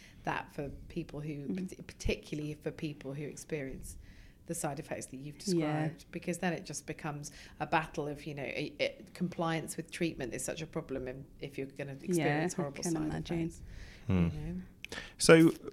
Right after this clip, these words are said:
Speaker 3: would we say that Holly's condition was steroid responsive then, if we were a-,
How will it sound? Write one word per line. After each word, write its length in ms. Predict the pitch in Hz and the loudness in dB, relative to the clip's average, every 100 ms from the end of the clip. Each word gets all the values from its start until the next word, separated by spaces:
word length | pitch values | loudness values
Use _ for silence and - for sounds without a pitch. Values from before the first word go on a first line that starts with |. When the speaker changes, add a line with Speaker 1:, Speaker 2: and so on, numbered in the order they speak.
| - - - | -10 -8 8
Speaker 3:
would 240 | 131 147 | 12 12
we 260 | 127 117 107 | 12 12 12
say 720 | - - 110 95 92 92 107 - - | 8 10 12 12 12 8 2 -8 4
that 260 | 87 85 - - - - - - - | 8 8 4 -8 -20 -20 -20 -14 -2
Holly's 320 | - 98 92 | 4 6 4
condition 440 | - 90 92 - 90 | 2 2 2 2 4
was 140 | 87 | 4
steroid 600 | - - 95 87 82 78 | 2 4 6 6 4 0
responsive 640 | - - 90 - - - | -4 4 4 4 -2 -2
then, 260 | - - 92 - | 0 0 0 -2
if 160 | 95 | 0
we 100 | 95 | 6
were 100 | 87 | 8
a-, 120 | 87 | 8